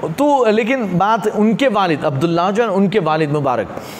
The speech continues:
तो हज़रत मुबारक ने, काजी शुरैह ने अपनी बेटी का निकाह उनसे किया था। अब मुबारक उनके ग़ुलाम थे, उनके यहाँ काम करते थे,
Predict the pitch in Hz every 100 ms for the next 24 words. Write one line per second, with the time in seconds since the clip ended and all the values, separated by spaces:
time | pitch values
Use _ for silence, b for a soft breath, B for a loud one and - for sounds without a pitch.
0 | B - 156 160 185 156 139 170 175 190
1 | 185 185 - - 151 175 165 165 170 190
2 | 180 185 143 147 170 165 156 156 147 131
3 | 135 135 135 196 165 143 151 156 202 208
4 | 220 202 151 170 165 147 - 120 139 190
5 | 185 180 180 147 127 135 107 107